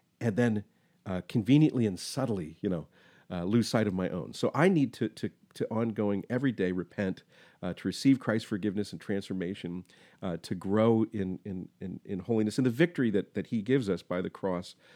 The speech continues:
of all of the sins in, in our lives, okay? And then pray for the people involved here. And if you're a theologian, you would do, you would submit a dubium or something, or you'd call, you know, I, I, I'm not in touch with, with Bishop Marks,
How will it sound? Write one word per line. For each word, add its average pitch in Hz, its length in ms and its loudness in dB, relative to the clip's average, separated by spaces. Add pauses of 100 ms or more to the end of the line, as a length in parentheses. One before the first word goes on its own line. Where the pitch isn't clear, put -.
(220)
of 104 160 -2
all 143 220 6
of 139 100 6
the 104 80 -2
sins 113 300 0
in, 113 220 0
in 123 100 -2
our 135 160 2
lives, 65 360 -4
okay? 98 360 -6 (380)
And 151 120 4
then 185 140 6
pray 180 420 2
for 147 160 -2
the 101 80 0
people 95 600 -6 (240)
involved 92 460 -2
here. 101 200 -2
And 139 160 2
if 165 140 2
you're 151 300 2 (280)
a 175 60 -2
theologian, 127 580 4
you 170 120 0
would 180 140 2
do, 240 200 2
you 90 120 0
would 107 120 0
submit 135 300 0
a 147 60 2
dubium 123 420 4
or 80 100 -4
something, - 320 -8
or 123 100 2
you'd 143 220 2
call, 131 360 0 (280)
you 127 100 2
know, 107 80 2
I, 120 180 0
I, 123 140 -2 (300)
I'm 120 80 0
not 131 140 4
in 107 40 -6
touch - 240 2
with, 110 140 2 (100)
with 110 220 -4
Bishop 117 260 2
Marks, - 440 0